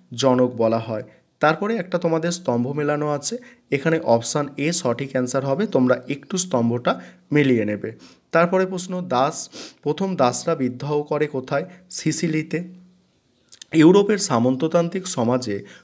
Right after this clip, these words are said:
ক্ষুদ্র কৃষকদের বলা হতো কি? ক্ষুদ্র কৃষকদের বলা হতো ভিলেন। তারপরে প্রশ্ন,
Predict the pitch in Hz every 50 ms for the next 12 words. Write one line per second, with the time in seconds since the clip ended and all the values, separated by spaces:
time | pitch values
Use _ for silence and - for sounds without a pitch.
0 | _ _ - - - 165 165 165 185 196 196 185 151 131 - 147 143 139 143 165
1 | 165 151 127 113 113 113 113 123 131 127 147 139 - - 202 - - - 120 117
2 | 123 139 143 - 123 120 - 123 113 113 120 131 123 117 107 104 104 110 113 117
3 | 185 175 139 143 170 156 139 110 92 82 - - - - - _ _ _ - 147
4 | 156 156 175 185 185 180 180 170 - - 175 175